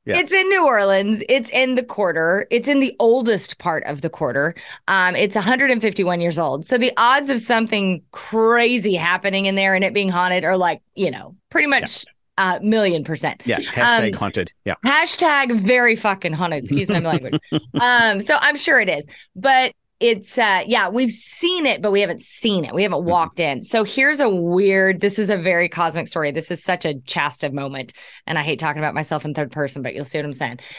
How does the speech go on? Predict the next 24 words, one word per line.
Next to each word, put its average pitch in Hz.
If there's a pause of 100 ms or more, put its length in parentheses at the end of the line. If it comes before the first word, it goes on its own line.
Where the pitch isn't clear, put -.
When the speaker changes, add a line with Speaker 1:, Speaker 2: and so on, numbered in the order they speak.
Speaker 2:
So 202
we're 214
there. 240
And 220
when 220
we 220
were 220
there 247
in 254
April, 220
we 208
did 226
go 226
into 190
a 170
couple 175
of 147
open -
houses 156
and 151
look 151
at -
places 175
and 147